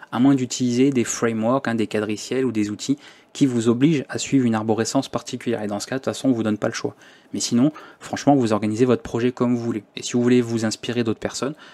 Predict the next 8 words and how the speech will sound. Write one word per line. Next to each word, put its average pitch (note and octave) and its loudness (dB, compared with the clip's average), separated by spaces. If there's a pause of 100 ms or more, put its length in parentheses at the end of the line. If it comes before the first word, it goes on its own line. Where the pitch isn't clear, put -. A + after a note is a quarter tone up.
(140)
bah, G#2 -4
t-, - -10
téléchargez C3 4
des, G#2+ 4
des G#2+ 4
projets A#2+ 2
open A2 2
source, D#3 2